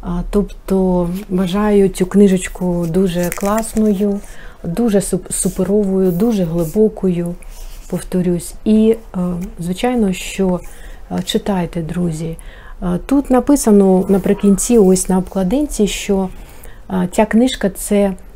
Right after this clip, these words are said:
каяття, і каяття, можливо, не тільки головного героя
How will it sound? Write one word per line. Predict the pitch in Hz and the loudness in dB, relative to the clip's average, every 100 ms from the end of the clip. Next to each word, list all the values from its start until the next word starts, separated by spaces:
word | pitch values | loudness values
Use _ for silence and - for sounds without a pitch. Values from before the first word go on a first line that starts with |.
| - - | -12 0
каяття, | 196 202 190 - 247 262 | 6 6 4 -2 0 0
і | 180 | -2
каяття, | - 196 196 - 233 240 240 - - - | 0 2 0 2 2 4 0 -6 -10 0
можливо, | 202 185 214 220 202 196 | 2 4 4 4 4 4
не | 190 202 226 240 | 4 4 4 2
тільки | - - 220 - 196 | -2 0 2 2 -2
головного | 190 190 185 190 185 | 0 2 2 2 0
героя | 175 190 202 247 202 | 0 0 2 2 2